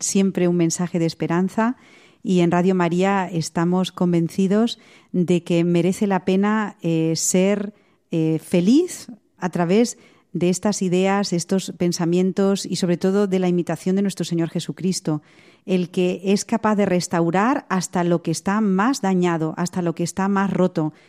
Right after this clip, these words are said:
que siempre hay esperanza, Estanislao. Desde Radio María siempre lo queremos decir, cualquiera que sea tu situación, si estás, eh, desesperado, por favor, tenemos teléfonos a los que nos puedes llamar, tenemos, eh, personas que te pueden ayudar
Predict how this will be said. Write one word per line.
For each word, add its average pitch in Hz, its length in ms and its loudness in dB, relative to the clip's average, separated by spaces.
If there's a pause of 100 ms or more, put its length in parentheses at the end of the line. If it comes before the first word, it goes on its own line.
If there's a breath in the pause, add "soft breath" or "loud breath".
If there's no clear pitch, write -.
(120 soft breath)
que 196 100 0
siempre 220 380 2
hay 202 160 2
esperanza, 165 640 -2
Estanislao. 156 640 -2 (320 soft breath)
Desde 170 360 2
Radio 180 240 2
María 185 360 2
siempre 185 320 0
lo 170 100 2
queremos 165 320 0
decir, 160 400 -4 (120)
cualquiera 196 600 2
que 214 140 -4
sea 196 420 0 (480 loud breath)
tu 196 140 0
situación, 170 800 0 (240 loud breath)
si - 200 -2
estás, 190 560 0
eh, 175 240 0
desesperado, 180 840 0
por 180 120 -2
favor, 175 380 0
tenemos 180 380 0
teléfonos 185 560 -2
a 190 40 0
los 180 140 -2
que - 80 -6
nos 170 160 -2
puedes 170 260 -2
llamar, 170 520 0 (340 loud breath)
tenemos, 180 540 0
eh, 165 140 -2
personas 180 440 -2
que 185 120 -4
te 165 120 -2
pueden 175 240 0
ayudar 170 480 0